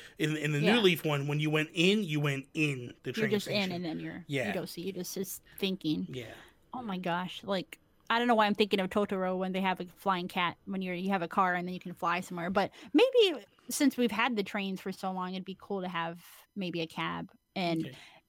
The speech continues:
Speaker 2: like the movie,
Speaker 1: Mm-hmm.
Speaker 2: um, the Animal Crossing movie, when
Speaker 1: Yep.
Speaker 2: Rover or Tortimer, "Hey, if Tortimer's in the cab, hey, where would you like me to take you?
Speaker 1: Yeah,
Speaker 2: I'm
Speaker 1: yeah,
Speaker 2: taking
Speaker 1: yeah.
Speaker 2: you to different towns. I know all the towns. I'm, I've been
Speaker 1: Yeah.
Speaker 2: the mayor for centuries." <laughs> Like,
Speaker 1: Yeah, yeah, yeah.
Speaker 2: that would, that could be an idea, you
Speaker 1: Yeah.
Speaker 2: know?
Speaker 1: 'Cause
Speaker 2: Maybe just
Speaker 1: in
Speaker 2: something different than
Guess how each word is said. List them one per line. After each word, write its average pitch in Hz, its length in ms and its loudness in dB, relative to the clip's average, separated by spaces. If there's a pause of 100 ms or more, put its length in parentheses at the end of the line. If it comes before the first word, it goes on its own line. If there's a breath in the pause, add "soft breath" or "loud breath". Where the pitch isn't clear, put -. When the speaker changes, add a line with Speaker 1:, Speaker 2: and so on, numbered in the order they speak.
Speaker 2:
like 240 200 4
the 240 80 6
movie, 233 480 6 (300)
Speaker 1:
Mm-hmm. 196 240 6
Speaker 2:
um, 185 120 -2
the 180 80 2
Animal 214 200 2
Crossing 214 300 2
movie, 214 240 2
when 196 300 0
Speaker 1:
Yep. - 120 -16
Speaker 2:
Rover 208 460 4
or 196 60 2
Tortimer, 208 400 0
"Hey, 302 300 4 (240)
if 196 160 0
Tortimer's 254 500 2
in 233 60 -4
the 233 80 -2
cab, 226 180 0
hey, 262 160 4
where 202 140 0
would 196 120 -2
you 196 100 -4
like 180 180 -4
me 180 60 -6
to 165 80 -6
take 160 220 -6
you? 143 120 -6
Speaker 1:
Yeah, 135 80 -4
Speaker 2:
I'm 123 180 -4
Speaker 1:
yeah, 120 40 -8
Speaker 2:
taking 160 220 -6
Speaker 1:
yeah. - 20 -10
Speaker 2:
you 165 60 -8
to 160 80 -10
different 160 220 -8
towns. 160 280 -4
I 170 80 0
know 180 160 0
all 175 100 2
the 165 100 -10
towns. 165 280 -4
I'm, 165 200 -2
I've - 120 -2
been 165 100 0
Speaker 1:
Yeah. - 20 -2
Speaker 2:
the 170 60 -2
mayor 160 220 -2
for 185 100 -8
centuries." 180 440 -8
<laughs> - 0 -
Like, 233 120 6 (240)
Speaker 1:
Yeah, 254 220 4
yeah, 175 260 2 (120)
yeah. 285 160 2
Speaker 2:
that 330 40 6
would, 330 160 2
that 392 180 -6
could 247 80 0
be 196 100 -8
an 170 60 -8
idea, 170 440 -6
you 190 100 -4
Speaker 1:
Yeah. - 20 -4
Speaker 2:
know? 180 200 -4 (220)
Speaker 1:
'Cause 294 140 8
Speaker 2:
Maybe 302 40 8
just 294 160 4
Speaker 1:
in - 20 -2
Speaker 2:
something 247 240 4
different - 300 -14
than - 80 -18